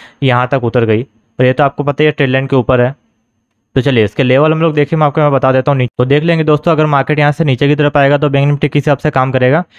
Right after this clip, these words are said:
तो अगर मार्केट में जैसे रिजेक्शन अभी मार्केट ने बन गया लास्ट कैंडल की, अगर मार्केट यहाँ पे रिजेक्शन देता तो आपका फर्स्ट टारगेट रहने वाला यहाँ पे पैंतालीस हज़ार चार सौ पचास के करीब का टारगेट होगा।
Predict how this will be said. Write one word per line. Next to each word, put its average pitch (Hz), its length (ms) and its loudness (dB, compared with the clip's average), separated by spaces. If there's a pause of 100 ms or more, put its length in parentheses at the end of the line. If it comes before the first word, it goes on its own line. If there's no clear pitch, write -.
(220)
तो 131 60 2
अगर 135 140 0
मार्केट 143 260 -2
में 151 100 0
जैसे 143 200 2
रिजेक्शन 131 360 0
अभी 147 160 2
मार्केट 143 300 0
ने 151 60 0
बन 135 200 -2
गया 147 100 2
लास्ट 135 280 0
कैंडल 131 260 0
की, 180 200 -2 (340)
अगर 131 180 2
मार्केट 147 300 0
यहाँ 143 120 0
पे 147 60 -4
रिजेक्शन 143 380 0
देता 139 220 0
तो 151 100 0
आपका 139 180 -2
फर्स्ट 139 260 -2
टारगेट 143 280 0
रहने 139 180 2
वाला 143 180 2
यहाँ 139 60 0
पे 156 100 -2
पैंतालीस 135 420 -2
हज़ार 143 240 0 (340)
चार 127 200 0
सौ 175 160 -2
पचास 139 320 0
के 151 120 -2
करीब 147 200 0
का 147 100 0
टारगेट 135 300 0
होगा। 139 180 2